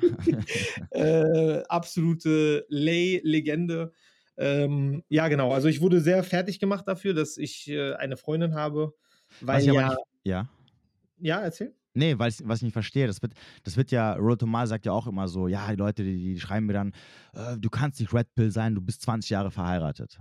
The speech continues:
Speaker 1: ne?
Speaker 2: Das ist
Speaker 1: Und ich,
Speaker 2: so
Speaker 1: wo ich mir
Speaker 2: einfach.
Speaker 1: denke so, "Hä?" Aber er sagt doch immer, er sagt doch immer wieder, Red Pill ist doch, Männer und Frauen gehören zusammen. Also
Speaker 2: Ja.
Speaker 1: was, w-, w-, verstehe ich jetzt nicht, warum.
Speaker 2: Ja.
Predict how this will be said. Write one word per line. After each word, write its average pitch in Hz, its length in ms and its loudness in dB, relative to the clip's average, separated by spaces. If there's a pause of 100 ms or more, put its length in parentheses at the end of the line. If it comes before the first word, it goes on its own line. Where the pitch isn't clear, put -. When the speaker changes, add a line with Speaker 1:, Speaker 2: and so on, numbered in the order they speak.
(140)
Speaker 1:
ne? 98 220 -2 (120)
Speaker 2:
Das - 160 -20
ist 110 60 -14
Speaker 1:
Und 85 80 -8
ich, 85 40 -10
Speaker 2:
so 135 80 -6
Speaker 1:
wo 95 120 -2
ich 98 80 2
mir 117 60 4
Speaker 2:
einfach. - 20 4
Speaker 1:
denke 113 240 0
so, 90 160 -2
"Hä?" 92 480 -10 (340)
Aber 95 160 -6
er 98 80 0
sagt 123 300 0
doch 110 120 4
immer, 101 220 -2
er 107 80 -2
sagt 110 200 -2
doch 107 40 -4
immer 110 260 0
wieder, 117 320 2
Red 98 200 0
Pill 113 180 0
ist - 260 -4
doch, 107 200 0 (240)
Männer 110 340 2
und 95 160 -2
Frauen 101 460 -2
gehören 98 320 0
zusammen. 120 580 0
Also 82 180 -8
Speaker 2:
Ja. 78 60 -4
Speaker 1:
was, 85 140 -8
w-, 87 120 -12
w-, 82 440 -16
verstehe 92 240 -6
ich 95 80 -4
jetzt 98 120 -10
nicht, 98 200 -8
warum. 90 220 -8
Speaker 2:
Ja. - 20 -10